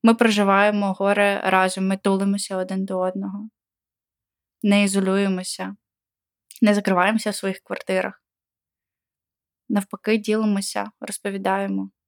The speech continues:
Навіть якщо соціальні мережі це, е, е, обмежують, називаючи наші трагедії sensitive content, ну, типу, це, це що таке? То вони не зможуть заткнути всіх.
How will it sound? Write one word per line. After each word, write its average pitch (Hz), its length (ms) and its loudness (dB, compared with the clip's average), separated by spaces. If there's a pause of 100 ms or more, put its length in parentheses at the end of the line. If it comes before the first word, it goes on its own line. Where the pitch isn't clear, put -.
(280)
Навіть 233 320 4
якщо 247 180 2
соціальні 240 440 6
мережі 214 400 4
це, 196 520 -2
е, 196 120 -2
е, 190 600 2 (600)
обмежують, 202 760 4
називаючи 190 1000 2
наші 196 220 0
трагедії 190 400 2
sensitive 190 500 -2
content, 208 440 0 (200)
ну, 202 120 -6
типу, 196 200 -8 (540)
це, 190 320 -6 (300)
це - 100 -14
що 190 160 -2
таке? 190 280 -16 (1300)
То 202 800 4
вони 233 260 8
не 233 100 8
зможуть 233 360 4
заткнути 214 420 0
всіх. - 600 -6